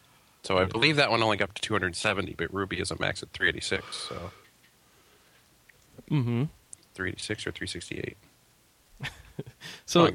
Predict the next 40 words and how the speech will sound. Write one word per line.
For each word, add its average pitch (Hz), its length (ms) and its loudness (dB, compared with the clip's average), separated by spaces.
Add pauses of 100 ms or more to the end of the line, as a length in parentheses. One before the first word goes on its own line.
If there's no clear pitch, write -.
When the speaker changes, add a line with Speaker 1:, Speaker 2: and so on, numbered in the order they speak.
Speaker 1:
guys. - 160 -4
Speaker 2:
not 185 180 10
only 220 180 10
are 190 40 8
you 180 120 10
Speaker 1:
Yeah. 165 60 10
Speaker 2:
over 147 160 6
three 139 220 4
hundred, 131 240 4
you're 127 80 2
probably 135 220 6
over 110 160 4
four 117 200 2
hundred? 143 300 2 (1160)
Speaker 1:
Uh, 117 300 8
if 139 220 4
I 165 120 6
managed 165 500 2
to 110 200 0
take 123 260 2
the 117 60 2
time 98 500 2
to - 160 -4
get 98 200 2
everything 101 320 2
out 95 100 4
of 92 80 2
Ruby 87 380 2
and 85 120 0
put 90 160 0
it 90 120 -2
into 85 340 0
the 80 140 -2
higher 82 280 4
one, 73 360 -2 (120)
I 85 120 -4
would 82 200 -6
be, 78 520 0 (1300)
I - 60 -12
think, - 400 2